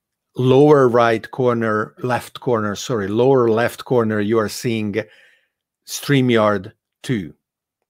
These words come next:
And these are labeled English speaker and Spanish voiceover, just for illustration purposes. So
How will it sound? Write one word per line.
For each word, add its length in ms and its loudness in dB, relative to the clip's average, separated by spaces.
And 140 -4
these 200 0
are 120 4
labeled 720 2
English 440 -4
speaker 840 -4
and 160 -2
Spanish 420 -4
voiceover, 840 -6
just 460 -4
for 260 0
illustration 840 0
purposes. 800 -8
So 560 4